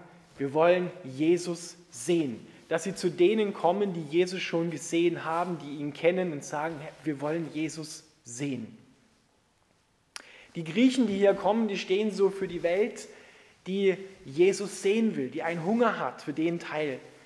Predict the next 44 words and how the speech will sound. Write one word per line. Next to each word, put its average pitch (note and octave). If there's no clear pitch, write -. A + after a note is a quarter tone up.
der C#3+
Welt, D#3
der D3
Hunger F3
hat, D#3+
Jesus D3
sehen D3
will. B2
Und F3
interessant G3
ist, A#3
dass G3
Philippus G#3+
und F#3+
Andre-, E3+
Andreas F3
sich F#3+
hier F#3
erstmal F3
ein E3
bisschen G3
beraten E3
müssen G3
miteinander. F#3+
Sie E3
hätten E3
ja E3
sagen D#3+
können, E3+
„Ja, D3+
da D3
ist F3+
Jesus, G3
geht E3
doch, E3
geht D#3
doch D3+
zu -
ihm.“ G#3
So, F3+
das E3+
ist F3
ein -
bisschen, F3